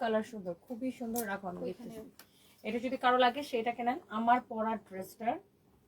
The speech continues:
Speaker 1: just কালারগুলো দেখেন, প্রত্যেকটা থাইল্যান্ড থেকে ইম্পোর্ট করা। এটা কি দিশামণি পরছিল না?
Speaker 2: একটাই আছে এটা।
Speaker 1: একটাই আছে। দিশামণির ছবিটা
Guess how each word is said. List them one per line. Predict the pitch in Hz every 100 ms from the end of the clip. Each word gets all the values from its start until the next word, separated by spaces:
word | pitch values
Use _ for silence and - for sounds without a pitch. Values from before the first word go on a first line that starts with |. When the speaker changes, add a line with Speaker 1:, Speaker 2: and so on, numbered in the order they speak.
| _ _ _ _ _ - - - _ _ _ - _ _ _ _ _ -
Speaker 1:
just | 214 - -
কালারগুলো | 190 180 180 180 -
দেখেন, | - _ - - _ _ _ _ _
প্রত্যেকটা | 254 254 - 269 277 262
থাইল্যান্ড | 233 233 226
থেকে | 240
ইম্পোর্ট | 220 226 214
করা। | 226 233 -
এটা | 269
কি | 262 233
দিশামণি | 226 247 262 269
পরছিল | 269 - 262 269
না? | 359 - - -
Speaker 2:
একটাই | 302 302 539
আছে | 233 -
এটা। | - - - -
Speaker 1:
একটাই | 247 - 254 247
আছে। | 233
দিশামণির | 214 233 233 240 233
ছবিটা | 254 240